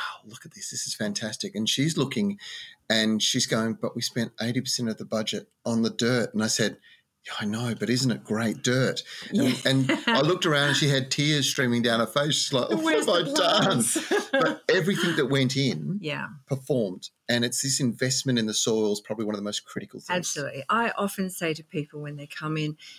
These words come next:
Speaker 2: the foundation of anything, you build a great foundation, whether it's a garden, a house,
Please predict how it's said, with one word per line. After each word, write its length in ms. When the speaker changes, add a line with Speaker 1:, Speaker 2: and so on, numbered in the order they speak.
Speaker 2:
the 120
foundation 680
of 160
anything, 480
you 160
build 220
a 60
great 320
foundation, 600
whether 220
it's 180
a 40
garden, 580
a 80
house, 520